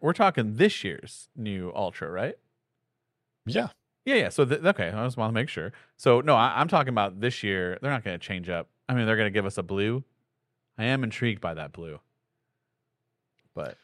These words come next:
Speaker 2: It will be interesting 'cause it's gotta be different to the Pacific blue. And it's gotta be different to Sierra blue.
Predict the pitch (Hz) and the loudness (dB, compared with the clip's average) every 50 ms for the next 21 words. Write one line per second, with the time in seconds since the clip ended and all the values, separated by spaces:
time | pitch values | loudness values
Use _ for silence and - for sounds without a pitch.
0 | _ _ - - 107 143 165 170 143 - 101 87 - 85 - - 85 - 120 117 | _ _ -8 -4 -2 0 0 0 -2 -2 -6 -8 -6 -6 -8 -6 -2 4 4 4
1 | 117 113 98 113 104 - 104 98 - - 87 92 90 87 85 85 - - - - | 4 4 2 0 0 0 -2 -6 -6 -8 -4 -2 -2 -2 -2 -4 -6 -6 -6 -6
2 | - 113 101 - - - _ - 78 73 69 - - _ _ _ _ _ _ _ | -4 -4 -6 -8 -10 -12 _ -4 -4 -4 -4 -6 -10 _ _ _ _ _ _ _
3 | _ _ _ _ - 85 85 85 82 - - 95 98 98 90 87 85 - - 92 | _ _ _ _ -2 -2 0 0 0 0 0 0 0 0 -2 -4 -6 -6 -8 -10
4 | 92 - 95 - - 98 87 85 90 95 90 - 87 87 87 85 85 85 | -8 -6 -4 -2 0 2 4 6 6 4 4 2 2 0 0 0 -2 -6